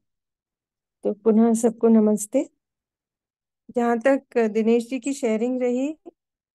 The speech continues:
मुझे लगता है बहुत ही बढ़िया sharing रही। आप बहुत अच्छे से, अ, ना, एक तो बहुत ईमानदारी से आपने sincerity के साथ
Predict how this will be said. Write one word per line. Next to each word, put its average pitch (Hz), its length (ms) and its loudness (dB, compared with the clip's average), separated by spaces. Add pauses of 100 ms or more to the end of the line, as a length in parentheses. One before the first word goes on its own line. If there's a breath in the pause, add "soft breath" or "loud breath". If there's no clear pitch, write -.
मुझे 226 180 -8
लगता 226 280 -6
है 226 60 -6
बहुत 214 260 -6
ही 247 60 -10
बढ़िया 220 440 -6
sharing 233 460 -8
रही। 226 260 -6 (920)
आप 208 260 -10
बहुत 220 200 -6
अच्छे 214 300 -2
से, 226 340 0
अ, - 60 -12 (1000)
ना, 208 300 -10 (180)
एक 202 200 -6
तो 240 100 2
बहुत 226 280 0 (120)
ईमानदारी 208 600 2
से 247 260 0
आपने 220 360 -2
sincerity 226 880 -4
के 240 140 -6
साथ 208 280 -6